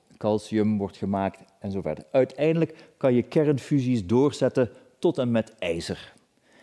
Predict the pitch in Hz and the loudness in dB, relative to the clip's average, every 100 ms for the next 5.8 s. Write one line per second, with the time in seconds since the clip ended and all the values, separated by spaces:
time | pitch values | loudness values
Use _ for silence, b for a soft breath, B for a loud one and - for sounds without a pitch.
0 | b - - 127 143 156 143 120 104 b | b -10 -2 4 4 4 0 0 -10 b
1 | b _ 117 117 104 107 - 104 90 104 | b _ 0 2 2 0 -2 -6 0 2
2 | 104 104 B B _ 92 92 120 120 117 | 2 -2 B B _ -6 0 2 2 2
3 | 110 110 - - _ _ _ _ _ _ | 2 0 -4 -18 _ _ _ _ _ _
4 | _ _ _ _ b b _ 110 101 107 | _ _ _ _ b b _ -6 -2 -2
5 | 107 101 85 82 98 95 90 | 0 -4 -6 -4 0 0 -2